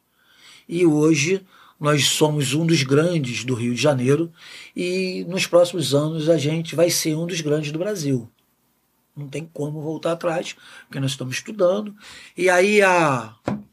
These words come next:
um ano atrás, eu fui inaugurar uma loja lá em Araruama, na região dos Lagos, e uma, uma senhora que vendia plano de saúde animal, que, que eu comecei a ser assediado pelos planos de saúde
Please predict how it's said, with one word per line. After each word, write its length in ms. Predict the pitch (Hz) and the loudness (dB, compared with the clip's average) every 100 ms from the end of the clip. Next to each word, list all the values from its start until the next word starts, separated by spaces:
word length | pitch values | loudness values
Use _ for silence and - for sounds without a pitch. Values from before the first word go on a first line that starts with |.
| _ _ _ _ _ _ _ _ - | _ _ _ _ _ _ _ _ -2
um 160 | 254 240 | 2 4
ano 220 | 220 220 | 4 2
atrás, 680 | - 196 220 277 - - _ | 2 4 4 4 -2 -6 _
eu 120 | 190 180 | -2 0
fui 160 | 185 | 0
inaugurar 340 | 175 175 165 170 | 2 2 2 2
uma 140 | 165 | 0
loja 380 | 156 165 143 160 | 0 0 0 0
lá 340 | 175 202 254 | 2 2 2
em 140 | 277 247 | 2 4
Araruama, 840 | 208 208 190 160 175 190 220 240 | 6 6 4 4 2 0 -4 -4
na 120 | 160 | -4
região 240 | 156 139 147 | -2 -2 -4
dos 140 | 165 | 0
Lagos, 460 | 202 190 220 - - - - - - - - | 2 2 -2 -8 -16 -18 -18 -20 -20 -14 0
e 120 | 277 | 2
uma, 160 | 285 277 | 4 2
uma 520 | 277 269 247 240 226 | 0 -6 -4 0 0
senhora 460 | - 226 214 226 220 | 0 -2 0 2 2
que 100 | 208 | -2
vendia 320 | 202 180 202 | -2 2 2
plano 320 | - 240 302 | 4 4 4
de 60 | - | 0
saúde 300 | - 220 208 | 2 4 2
animal, 540 | 202 170 180 226 339 - - - _ _ _ - _ _ | 0 0 2 2 0 -10 -20 -20 _ _ _ -20 _ _
que, 200 | - 320 | -14 -14
que 180 | - 254 - | -12 -14 -2
eu 120 | 254 | -2
comecei 380 | 240 262 240 277 | 0 0 2 2
a 40 | |
ser 220 | 269 269 262 - | 2 0 0 -2
assediado 680 | 285 - 240 180 190 185 | 0 0 -2 2 2 2
pelos 220 | - 185 - | 0 -8 -4
planos 300 | 180 175 - | -4 -4 -2
de 40 | |
saúde 460 | 151 214 233 151 | -2 0 0 -4